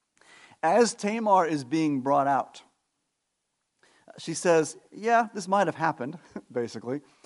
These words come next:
Uh, "but look, look and see who the father might be here." Right? And this po-, at this point, her plan begins to really come to its final fruition. Uh, she brings out the, the, the, the cord.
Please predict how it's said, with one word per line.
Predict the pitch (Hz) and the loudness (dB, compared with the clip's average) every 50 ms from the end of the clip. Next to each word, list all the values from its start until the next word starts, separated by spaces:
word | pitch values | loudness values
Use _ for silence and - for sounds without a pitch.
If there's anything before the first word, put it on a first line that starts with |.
| - _ _ - - | -20 _ _ -2 0
Uh, | 202 214 | 0 2
"but | 170 226 233 - 202 | 4 2 0 0 -2
look, | 247 311 311 - | -4 -6 -6 -6
look | - 240 277 311 - | -6 -6 -6 -4 -4
and | 277 247 226 | -4 -6 -4
see | - 247 233 | -4 -4 -4
who | 185 202 208 | -2 -2 -2
the | 190 175 | -2 -2
father | - 196 180 175 156 139 123 | -2 0 0 2 0 0 -2
might | 110 110 104 - | -6 -6 -8 -8
be | 104 113 107 | -10 -12 -12
here." | 101 107 107 104 101 _ _ _ _ _ _ _ _ _ _ | -12 -14 -16 -16 -18 _ _ _ _ _ _ _ _ _ _
Right? | 147 160 175 185 - - - - | -2 0 0 -2 -4 -8 -16 -8
And | - 180 175 196 | -4 -2 0 0
this | 240 254 | 0 -2
po-, | - - 262 - | -2 -6 -10 -8
at | 277 277 | -8 -8
this | 247 262 262 | -8 -8 -8
point, | - 233 233 226 170 | -8 -8 -8 -6 -6
her | 165 170 | -6 -8
plan | 160 - - 196 190 202 208 196 | -8 -6 -6 -4 -4 -2 -4 -4
begins | 165 165 160 143 185 196 202 185 | -6 -8 -8 -6 -4 -4 -4 -6
to | - 160 | -6 -6
really | 151 156 180 180 170 160 | -4 -2 -2 -2 -2 -4
come | - - 175 180 190 180 | -4 -2 -2 -2 -2 -2
to | 147 156 143 139 | -2 -2 -2 -2
its | 143 - | -2 -4
final | - - 160 160 165 160 | -6 -4 -2 0 0 -2
fruition. | 147 - - 143 139 151 165 160 - 131 107 104 - - - - - - | -2 -4 -4 -4 -2 -2 -4 -4 -6 -8 -12 -12 -14 -18 -20 -14 -8 -8
Uh, | 147 - - - | -8 -8 -8 -12
she | 160 - - 175 | -14 -10 -8 -8
brings | 147 135 175 190 196 196 170 160 | -6 -4 -2 0 0 0 0 2
out | 156 151 - 123 | 2 0 0 -2
the, | 135 127 - - - _ - | -8 -10 -10 -14 -20 _ -10
the, | 147 151 - | -8 -8 -8
the, | 143 139 127 120 | -8 -8 -8 -6
the | 90 131 | -8 -10
cord. | - - - 170 175 180 196 185 | -12 -8 -6 -4 -2 -2 -2 -4